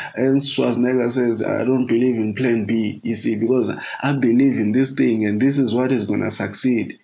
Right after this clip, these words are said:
You see, that's the decision. It ends there. So, so have, have some, have some grit to, to endure, man. Like, you know, to endure like a soldier. You see that? So five, keep your word.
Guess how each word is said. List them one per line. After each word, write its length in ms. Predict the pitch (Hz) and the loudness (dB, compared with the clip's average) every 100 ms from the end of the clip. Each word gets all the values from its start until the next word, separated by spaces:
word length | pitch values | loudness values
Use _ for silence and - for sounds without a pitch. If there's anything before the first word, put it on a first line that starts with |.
| _ | _
You 100 | 101 | -4
see, 340 | 95 107 - - - - | 0 0 -2 -8 -12 -4
that's 260 | 131 151 147 | 0 0 0
the 140 | 120 | 0
decision. 680 | 110 107 127 127 110 107 127 | 0 0 2 2 2 0 0
It 140 | - | 0
ends 320 | - 135 120 | 0 0 0
there. 320 | 98 113 - - - - - - - _ - - - - - | 0 0 -2 -8 -14 -10 -8 -8 -10 _ -14 -14 -16 -20 -8
So, 300 | - 110 104 | -2 0 0
so 160 | 98 104 | 0 0
have, 200 | 143 147 | 2 2
have 400 | 120 143 139 139 | 2 2 2 2
some, 180 | 135 117 | 0 0
have 200 | 139 147 | 2 2
some 300 | 120 117 104 | 0 -2 -2
grit 360 | 117 139 135 110 - | 2 2 2 0 -2
to, 220 | 110 110 | -2 -2
to 160 | 107 113 | 0 0
endure, 480 | 113 107 120 131 113 | 0 2 2 2 0
man. 260 | 113 - - | -2 -4 -2
Like, 260 | 113 110 110 | -4 -4 -2
you 60 | |
know, 200 | 123 127 - - - | -2 -2 -6 -16 -4
to 100 | 110 | 0
endure 380 | 110 107 131 139 | 2 2 2 2
like 240 | 123 110 | 0 0
a 80 | 110 | 0
soldier. 480 | - 131 131 104 76 | 2 2 2 0 -6
You 560 | - - - - - | -10 -20 -20 -16 -4
see 180 | - 110 | 0 2
that? 320 | 104 98 - - - - | 0 -2 -6 -10 -14 -8
So 260 | - - 104 | -4 -2 -2
five, 500 | 104 139 110 113 - | -2 0 0 -2 -2
keep 220 | - 147 | 0 2
your 160 | 156 120 | 4 4
word. 460 | 127 127 123 120 | 4 2 0 -2